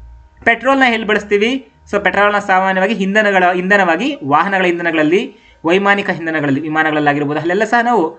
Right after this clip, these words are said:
ಬಳಸ್ತಾ ಹೋಗ್ತೀವಿ. ಸೀಮೆ ಎಣ್ಣೆನ ಎಲ್ಲಿ ಬಳಸ್ತಾ ಇದ್ವಿ? So ಹಿಂದೆ ನಾವು ಒಲೆಗಳಿಗೆ ಮತ್ತೆ ದೀಪಗಳಿಗೆ ಬಳಸ್ತಾ ಇದ್ವಿ, ಮತ್ತೆ ಜೆಟ್ ವಿಮಾನಗಳಲ್ಲಿ ಬಳಸ್ತೀವಿ. ಇನ್ನ ಡೀಸೆಲ್ನ ಎಲ್ಲಿ ಬಳಸ್ತೀವಿ? ಭಾರಿ ವಾಹನಗಳಿಗೆ,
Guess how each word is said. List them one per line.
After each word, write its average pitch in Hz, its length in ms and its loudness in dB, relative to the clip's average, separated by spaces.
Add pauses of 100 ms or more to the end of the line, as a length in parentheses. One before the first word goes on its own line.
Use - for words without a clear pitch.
(300)
ಬಳಸ್ತಾ 170 300 0
ಹೋಗ್ತೀವಿ. 120 280 -6 (340)
ಸೀಮೆ 294 220 2
ಎಣ್ಣೆನ 247 380 0
ಎಲ್ಲಿ 208 180 0
ಬಳಸ್ತಾ 190 280 -2
ಇದ್ವಿ? 170 320 0
So 214 60 -4
ಹಿಂದೆ 233 320 0
ನಾವು 220 500 0 (160)
ಒಲೆಗಳಿಗೆ 208 480 2
ಮತ್ತೆ 208 220 -2
ದೀಪಗಳಿಗೆ 185 560 -2
ಬಳಸ್ತಾ 160 300 -2
ಇದ್ವಿ, 170 220 -2
ಮತ್ತೆ 190 300 0 (440)
ಜೆಟ್ 233 340 -2
ವಿಮಾನಗಳಲ್ಲಿ 175 560 -2
ಬಳಸ್ತೀವಿ. 131 420 -4 (560)
ಇನ್ನ 196 220 -4
ಡೀಸೆಲ್ನ 240 460 -2
ಎಲ್ಲಿ 208 120 -6
ಬಳಸ್ತೀವಿ? 196 600 -4 (220)
ಭಾರಿ 190 420 0
ವಾಹನಗಳಿಗೆ, 175 720 0